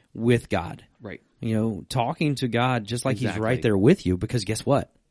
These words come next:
Speaker 1: He is.
Speaker 2: Exactly. And it gets to our point, you gotta be connected to him. So
Speaker 1: Right.
Speaker 2: it's John fifteen five, and this is a great passage.
Speaker 1: It is a very
Speaker 2: You
Speaker 1: good
Speaker 2: know, I,
Speaker 1: passage.
Speaker 2: I don't know if we should not, th-, it's almost like we should read this monthly
Speaker 1: Mm-hmm.
Speaker 2: to, to, to make sure that we remind ourselves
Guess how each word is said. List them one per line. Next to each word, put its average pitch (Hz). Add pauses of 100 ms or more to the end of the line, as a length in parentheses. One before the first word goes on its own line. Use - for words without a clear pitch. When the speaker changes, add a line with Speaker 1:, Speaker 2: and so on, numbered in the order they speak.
(440)
Speaker 1:
He 87
is. 87
Speaker 2:
Exactly. 92 (680)
And 110
it 101
gets 107
to 110
our 95
point, 110
you 95
gotta 95
be 92
connected 101
to 92
him. 92
So 98
Speaker 1:
Right. 82
Speaker 2:
it's 78
John 92
fifteen 98
five, 98
and 113 (480)
this 131
is 113
a 92
great 80
passage. 78
Speaker 1:
It 113
is 90
a 87
very 85
Speaker 2:
You -
Speaker 1:
good 226
Speaker 2:
know, 233
I, -
Speaker 1:
passage. 160
Speaker 2:
I 277
don't 339
know 131
if 117
we 117
should 113
not, 107
th-, 131 (320)
it's 147
almost 302
like 131
we 120
should 110
read 104
this 95
monthly 87
Speaker 1:
Mm-hmm. 135 (240)
Speaker 2:
to, 131
to, -
to -
make 143
sure 160
that 131
we 127
remind 117
ourselves 101